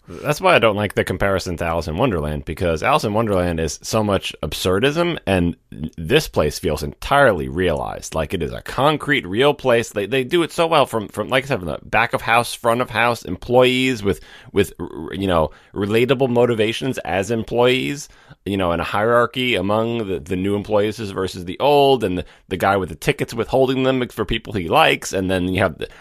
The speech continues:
the, the species barriers between the frogs, like, that's frog work, like, the, cleaning the certain thing, like,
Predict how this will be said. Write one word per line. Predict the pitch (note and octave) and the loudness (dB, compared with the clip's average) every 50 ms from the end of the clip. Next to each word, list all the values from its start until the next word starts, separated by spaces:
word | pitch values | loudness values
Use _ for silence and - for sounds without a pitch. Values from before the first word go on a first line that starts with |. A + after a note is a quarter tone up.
| - - - - | -20 -20 -16 -10
the, | - F#2 E2 - | -8 -8 -6 -6
the | - F2+ G#2+ F2+ E2+ E2 - - - - | -4 0 0 0 0 -2 -6 -12 -20 -16
species | - - - - D3 D3 C3+ - D3 D3 B2+ A2+ | -12 -12 -8 -4 -4 -4 -4 -2 -2 -2 -2 2
barriers | C#3+ C3+ B2+ B2+ C3+ C#3 D3 D3 D3 - | 4 4 6 6 4 4 2 0 -2 -6
between | B2 - - A#2 G2 | -10 -8 -6 -6 -6
the | F2+ | -6
frogs, | - - B2+ B2+ B2 B2+ B2+ B2+ C3 C3+ C3 B2 - - | -8 -2 2 4 6 6 8 8 6 4 2 -2 -6 -6
like, | A#2+ G#2+ | -6 -4
that's | - A#2+ - - | -4 -4 -6 -4
frog | - A#2+ A2+ A#2+ A#2+ A#2 | -2 0 2 2 2 2
work, | B2 C3 B2+ B2+ - - - - | 4 4 4 2 0 -6 -18 -10
like, | - G#2 G2+ G2 - | -2 0 0 0 0
the, | - A2 | -4 -8
cleaning | - - - A#2 A#2+ A#2 A#2+ | -6 -2 -2 0 0 0 0
the | A#2 A2 | 0 2
certain | - C#3+ - A2+ A2 | 2 2 0 0 0
thing, | - C3+ - | -2 -2 0
like, | - A2 A2 - | 2 0 0 0